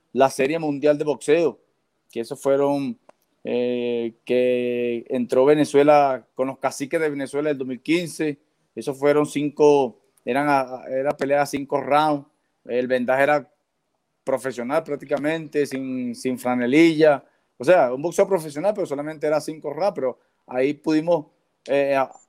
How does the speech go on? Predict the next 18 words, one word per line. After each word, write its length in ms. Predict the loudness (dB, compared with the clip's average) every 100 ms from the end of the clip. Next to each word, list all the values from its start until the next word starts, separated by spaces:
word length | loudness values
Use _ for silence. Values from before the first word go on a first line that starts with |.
| _
pelear 360 | -2 0 0 -2
con, 380 | -2 -2 -8 _ _ -4
contra 300 | -2 0 0
los 100 | 0
mejores 300 | 0 0 2
de, 120 | 0
de 120 | -2
verdad, 260 | -6 -4 -4
los 100 | -4
mejores 280 | -2 0
del 100 | 0
mundo, 280 | 0 -2 0
los 100 | -2
kazajos, 580 | -4 -6 0 2 2 -2
los 120 | -8
cubanos, 560 | -8 -6 0 0 0 -2
los 160 | -6 -8
rusos, 480 | 0 0 0 -4